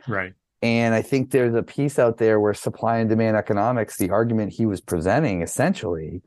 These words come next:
Speaker 2: is if you build more, you give people more units to purchase, buy, rent, forward,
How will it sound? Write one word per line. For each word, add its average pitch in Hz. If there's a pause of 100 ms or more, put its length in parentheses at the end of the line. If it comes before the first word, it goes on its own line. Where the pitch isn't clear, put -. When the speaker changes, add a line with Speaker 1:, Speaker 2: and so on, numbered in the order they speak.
(480)
Speaker 2:
is 107
if 120
you 120
build 120
more, 117 (600)
you 117
give 120
people 120
more 104
units 98
to 95
purchase, 92
buy, 87
rent, 85 (420)
forward, 85